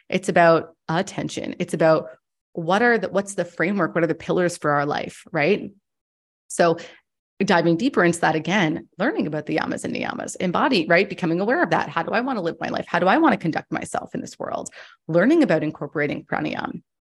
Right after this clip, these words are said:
and meditation and pratyahara in a, in a really embodied sort of, you know, modern way. Are we going into a cave? Maybe not, right? But can I withdraw my senses inward? Can I make pockets for that in my life, right? Embodying that beyond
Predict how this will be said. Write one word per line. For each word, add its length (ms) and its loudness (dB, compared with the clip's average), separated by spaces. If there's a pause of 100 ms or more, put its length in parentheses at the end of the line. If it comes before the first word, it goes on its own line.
(100)
and 240 -4 (140)
meditation 720 -4 (320)
and 180 2
pratyahara 720 -2
in 160 2
a, 160 -2
in 100 0
a 60 -2
really 240 -2
embodied 460 -4
sort 160 -8
of, 80 -14 (100)
you 100 -4
know, 140 -8
modern 420 -2
way. 240 -4
Are 100 0
we 100 2
going 220 2
into 200 -2
a 60 -4
cave? 360 2
Maybe 220 -2
not, 300 -6
right? 200 2
But 120 -4
can 100 -4
I 60 0
withdraw 360 0
my 120 0
senses 440 -4
inward? 500 0 (280)
Can 100 0
I 60 4
make 180 0
pockets 380 -2
for 120 2
that 180 2
in 80 2
my 100 2
life, 380 0
right? 260 0
Embodying 640 -2
that 220 0
beyond 560 0